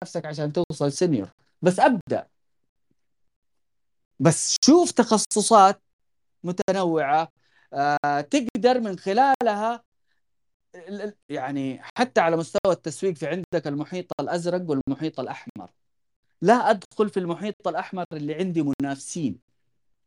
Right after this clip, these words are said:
لازم أبرز، لازم أكون محترف جدًا، جدًا، جدًا، إلى ما لا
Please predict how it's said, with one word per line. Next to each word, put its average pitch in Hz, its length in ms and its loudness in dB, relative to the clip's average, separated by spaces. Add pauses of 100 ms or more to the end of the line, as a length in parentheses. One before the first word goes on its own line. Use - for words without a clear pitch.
(300)
لازم 202 500 8
أبرز، 156 640 -2
لازم 196 520 0 (180)
أكون 220 380 -6
محترف 220 540 -4
جدًا، 190 520 -6
جدًا، 196 540 -6
جدًا، 202 440 -2
إلى 220 400 0
ما 208 140 0
لا 180 200 -2